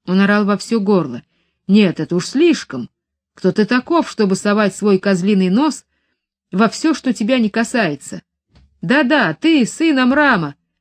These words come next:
но этим сказано слишком мало. Ведь ни один человек, не исключая тебя самого,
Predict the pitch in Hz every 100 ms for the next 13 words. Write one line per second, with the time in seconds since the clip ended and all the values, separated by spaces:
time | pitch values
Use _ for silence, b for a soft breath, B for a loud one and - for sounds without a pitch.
0 | _ _ - 196 277 262 233 - 294 269
1 | 254 - 277 - 269 254 285 254 147 131
2 | _ _ _ _ _ _ _ _ _ _
3 | _ _ _ 208 208 220 247 240 285 233
4 | 254 262 262 220 208 214 202 220 214 247
5 | 240 - 208 240 - 226 226 254 254